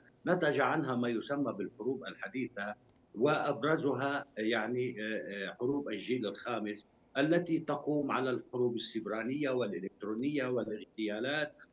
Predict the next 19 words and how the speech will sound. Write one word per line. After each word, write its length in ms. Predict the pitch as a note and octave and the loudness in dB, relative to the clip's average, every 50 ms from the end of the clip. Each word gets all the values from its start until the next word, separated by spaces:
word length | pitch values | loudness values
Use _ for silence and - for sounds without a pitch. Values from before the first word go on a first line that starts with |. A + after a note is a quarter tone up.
| _ - | _ 2
وزرع 360 | A#2+ A2+ A#2+ C3 A#2 A#2+ A#2 | 2 4 4 4 4 4 2
الفوضى، 720 | A#2 A2+ - A#2+ C3+ D#3+ E3 D#3+ C#3+ C#3 C#3 C#3 C3 - - - _ _ _ _ - | 2 0 2 4 4 4 6 6 4 4 4 4 0 -2 -8 -18 _ _ _ _ 0
آه، 240 | A2 B2+ C3 C3 C3 | 2 4 6 6 6
وإحداث 600 | B2+ A#2 - - B2+ - - A#2 B2+ B2+ B2 C3+ | 6 6 6 6 6 4 6 6 6 6 6 2
الانقلابات 800 | C3+ C3 A2 - - B2 A#2+ B2 B2 - D3 D3+ D3 C#3+ - - - G3 | -2 -2 -2 0 2 2 4 4 4 4 4 4 4 4 2 0 2 4
إلى 480 | G#3 G3+ G3+ F#3+ F#3+ F3+ D#3+ F3 E3 E3 - - C#3 C#3 - - | 6 10 10 10 12 10 10 8 6 4 2 -2 -2 -2 0 2
كثير 460 | D#3 C3+ - - F3+ G#3+ A3+ F#3+ D#3 | 2 0 2 2 2 6 8 8 8
من 220 | C3+ C#3 C#3+ C#3+ C#3+ C#3 | 8 6 6 6 6 6
الأوجه، 680 | C3+ C3 - - - E3 E3 D3 - - - D#3+ D#3 D#3 - - - - - - | 4 0 -2 0 2 4 4 4 4 4 4 4 2 2 -2 -12 -20 -16 -4 2
لأوجه 580 | B2 D3 D3 D3+ D3+ - B2+ C3 B2 C3+ C3 | 4 4 6 6 4 4 4 2 2 2 2
ال-، 160 | C3+ C3+ C3 | 2 0 0
ال-، 760 | C3 C3 B2 A#2+ B2 A#2+ A#2 A2+ A2+ A2 G2+ F#2 F#2 G2+ F#2 - - G#2 G2 G2 A2+ | 2 2 2 2 0 0 0 0 -2 -4 -4 -4 -6 -8 -10 -10 -10 -10 -8 -4 -2
للحروب 800 | B2+ C3 B2+ A#2+ A2+ G#2 G2+ - - B2+ B2 C3 C3+ C3+ A#2+ - | 0 0 0 0 -2 -2 -4 -2 -2 -2 0 4 4 2 2 0
الجيل 360 | A2 G2 G2+ B2 B2+ A#2+ F#2+ | -4 -2 0 0 0 0 0
الخامس. 540 | A#2+ A2+ - - A#2+ A#2+ G#2+ G2 F#2 - - - _ _ _ - - - | -4 -6 -6 -4 -4 -2 -2 -2 -4 -8 -10 -18 _ _ _ -18 -6 -2
الآن، 260 | C3 D3+ - D#3+ E3+ D#3+ | 0 2 2 4 2 2
الآن 480 | D#3 D3+ D#3+ D3+ D#3 F#3+ G3 F3 C#3+ | 2 0 0 2 4 6 6 4 2
إسرائيل 460 | B2+ - D3+ D#3+ D3+ F3+ F3+ C3 - - | 0 -2 0 2 4 6 6 4 4 4
طالما، 420 | D3 E3 F3+ E3+ C3 G#2 G2+ F2 | 4 4 6 6 4 4 2 -2